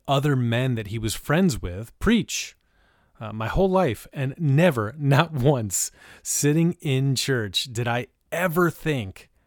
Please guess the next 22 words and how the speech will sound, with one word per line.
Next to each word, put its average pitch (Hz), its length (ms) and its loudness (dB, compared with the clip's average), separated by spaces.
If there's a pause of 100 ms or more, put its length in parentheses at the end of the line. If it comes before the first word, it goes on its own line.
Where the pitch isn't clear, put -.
(760)
"I'm 196 160 2
gonna 196 140 4
do 156 140 4
that 123 200 0
someday. 113 460 -4
I 151 80 0
really 147 520 2
wanna 113 400 -2
do 104 240 -4
that." 90 680 -12 (720)
'Cause 131 220 2 (100)
honestly, 139 480 2
I 104 60 0
think 156 200 -2
it 220 80 -2
would 208 80 0
have 156 260 0
the 123 200 -2 (140)
opposite 127 640 2
impact 113 560 0
on 87 200 -10
me. 90 240 -14